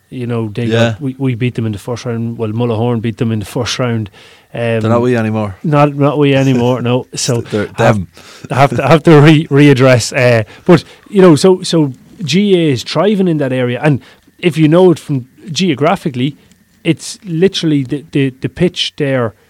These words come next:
Speaker 1: for Breda is right beside Ravenhill, you know, so it's, it, it's very much a, even a,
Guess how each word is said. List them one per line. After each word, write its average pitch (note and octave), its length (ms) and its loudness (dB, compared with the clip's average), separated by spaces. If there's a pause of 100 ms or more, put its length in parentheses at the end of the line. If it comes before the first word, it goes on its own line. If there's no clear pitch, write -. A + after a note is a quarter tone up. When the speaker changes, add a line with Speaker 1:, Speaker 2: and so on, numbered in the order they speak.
(140)
Speaker 1:
for C#3 540 -2
Breda A#2 480 -6 (260)
is A#2+ 160 -10
right C3 240 -4
beside A#2+ 380 -10
Ravenhill, A2 500 -8 (560)
you C3 120 -8
know, B2 200 -4
so B2+ 260 -6
it's, A#2+ 180 -8
it, D3+ 200 -16
it's C3+ 240 -14
very B2+ 260 -2
much A#2+ 280 -4
a, B2 160 -2
even C3 280 0
a, A#2 180 -2